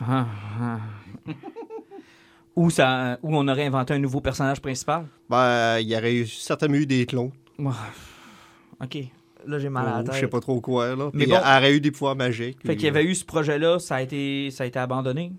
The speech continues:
Speaker 2: Heureusement.
Speaker 1: Et là, Netflix arrive avec sa série. Bon, comment, ma première question, parce que moi, je l'ai pas vue, bien évidemment, là, c'est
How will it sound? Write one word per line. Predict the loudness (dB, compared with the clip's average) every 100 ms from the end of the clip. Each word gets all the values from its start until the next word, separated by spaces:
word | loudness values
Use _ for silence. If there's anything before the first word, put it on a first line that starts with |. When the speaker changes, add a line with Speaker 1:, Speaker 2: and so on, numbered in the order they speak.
| -4
Speaker 2:
Heureusement. | -2 -2 -2 -4 -6 -10 -4
Speaker 1:
Et | 0 6
là, | 8 6
Netflix | 2 -4 -4 -2
arrive | -2 0 -2 -2
avec | -2 -2 -2 -4 -8
sa | -4 -4
série. | -2 -4 -2 -2 -2 -2 -6 -20 2
Bon, | 4 4 0 _ -20 -4
comment, | -2 -2 -4 -10 -12 -6
ma |
première | -4 -4 -4
question, | -6 -4 -4
parce | -4 -4
que |
moi, | -4
je | -4
l'ai |
pas | -2 -4
vue, | -4
bien | -6 -6
évidemment, | -6 -4 -4 -4
là, | -6
c'est | -6 -6 -6